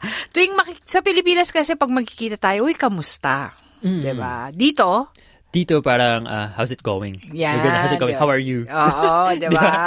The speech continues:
Speaker 1: Ah,
Speaker 2: Gan-,
Speaker 1: good, tapos
Speaker 2: nung
Speaker 1: usually, di ba, "Good day, how are you?" Di ba?
Speaker 2: Mm-mm.
Speaker 1: Ganon.
Speaker 2: Nung ano ba, nung unang pagtapak mo sa Australia, ganun na talaga sila?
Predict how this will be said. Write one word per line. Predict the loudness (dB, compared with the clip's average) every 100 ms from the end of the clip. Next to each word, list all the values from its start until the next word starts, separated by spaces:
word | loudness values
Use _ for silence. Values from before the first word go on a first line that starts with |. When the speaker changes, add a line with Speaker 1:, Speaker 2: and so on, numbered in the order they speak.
| -2 -6 -12 -12 -8
Speaker 1:
Ah, | 0 4 4
Speaker 2:
Gan-, | 4
Speaker 1:
good, | 2 2 -2 -8
tapos | 0 2 2 -2
Speaker 2:
nung | 2
Speaker 1:
usually, | 2 4 2 0
di | 0
ba, | 0
"Good | 2
day, | 4 4 4
how | 4
are | 4
you?" | 2 4 2 0
Di | 0
ba? | 2 2
Speaker 2:
Mm-mm. | 0
Speaker 1:
Ganon. | -6 -8 -8 0
Speaker 2:
Nung | 2 2
ano | 2 2
ba, | 4 4 4
nung | 0 -6
unang | -4 -2 0 -2 -6
pagtapak | -4 0 0 0 -2
mo | -4
sa | -4 -4
Australia, | -2 -4 -2
ganun | -4 -4
na | -6
talaga | -6 -6 -8
sila? | -8 -10